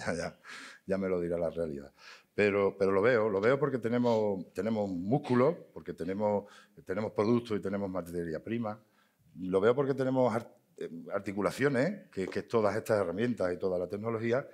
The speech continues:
y fundamentalmente porque tenemos cerebro. Y para mí el cerebro son los operadores, insisto, es la capacidad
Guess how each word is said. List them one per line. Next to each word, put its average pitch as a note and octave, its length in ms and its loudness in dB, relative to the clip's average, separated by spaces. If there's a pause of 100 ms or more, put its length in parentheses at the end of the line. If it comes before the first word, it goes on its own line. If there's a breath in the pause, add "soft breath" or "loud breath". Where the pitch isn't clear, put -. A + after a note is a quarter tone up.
(340 loud breath)
y F2+ 80 -8
fundamentalmente A2 720 -2
porque G2+ 180 -8
tenemos E2 380 -10
cerebro. C2+ 280 -18
Y D#2 40 -12
para F2 180 -6
mí F#2 80 -6
el G2 80 -4
cerebro G2+ 260 -2
son F#2 180 -4
los F2 80 2
operadores, F#2+ 480 0
insisto, E2 500 -8
es F2 100 -4
la G2+ 100 2
capacidad G2 640 2